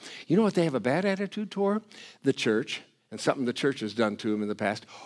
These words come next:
or a bunch of those people that call themselves Christians who are hypocrites, you know?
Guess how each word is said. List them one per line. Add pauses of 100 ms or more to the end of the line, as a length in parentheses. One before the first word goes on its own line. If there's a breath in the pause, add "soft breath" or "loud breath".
(140 loud breath)
or
a
bunch
of
those
people
that
call
themselves
Christians
who
are
hypocrites,
you
know?